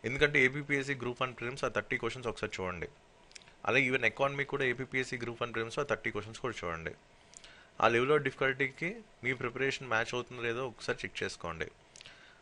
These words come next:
ఎందుకంటే మీ preparation అనేది ఎగ్జామ్‌కి sync అవుతుందా లేదా అనేది ఎప్పటికప్పుడు మనం cross చెక్ చేసుకోవాలి. ఓకే, ఇప్పుడు for example ఇది కొంచెం చూడండి, ఒడిశా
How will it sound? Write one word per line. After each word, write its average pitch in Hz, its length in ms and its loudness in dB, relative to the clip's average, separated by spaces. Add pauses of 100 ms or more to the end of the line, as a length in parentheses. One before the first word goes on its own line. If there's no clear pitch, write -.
(260)
ఎందుకంటే 160 760 4 (800)
మీ 127 180 0
preparation 170 560 4
అనేది 139 440 0
ఎగ్జామ్‌కి 147 880 -2
sync 139 340 -2
అవుతుందా 135 460 2
లేదా 104 400 6 (180)
అనేది 123 340 0
ఎప్పటికప్పుడు 123 500 -2
మనం 165 120 0
cross 104 320 -2
చెక్ - 160 -8
చేసుకోవాలి. 87 520 0 (840)
ఓకే, - 140 4
ఇప్పుడు 110 240 2
for 110 80 4
example 123 380 -4
ఇది 110 100 -4
కొంచెం 92 260 -6
చూడండి, 85 220 -6
ఒడిశా 107 440 2